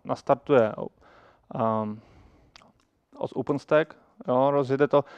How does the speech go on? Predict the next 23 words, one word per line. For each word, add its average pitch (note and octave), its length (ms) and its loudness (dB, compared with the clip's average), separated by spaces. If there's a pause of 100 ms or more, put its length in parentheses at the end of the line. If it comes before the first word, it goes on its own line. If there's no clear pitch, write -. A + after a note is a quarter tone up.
(100)
stáhne C#3+ 360 6
to D#3 100 2
všechno, C#3+ 360 -6
co - 140 -10
by C#3 200 -8
teoreticky C3 500 -4
ještě - 240 -8
stahovat B2+ 380 -6
mělo. A#2 400 -4 (1400)
Třeba B2 240 -6
když A2+ 160 -10
tam A#2 180 -6
budou A#2 160 -6
nějaké A#2+ 300 -2
nové A#2+ 220 2
balíčky A2+ 480 -4
a A#2 40 -2
tak A#2+ 140 -4
dále. A2+ 260 0
Trvá C3 240 4
to D3 100 -2
docela C#3 340 -2
dlouho. A2+ 360 -4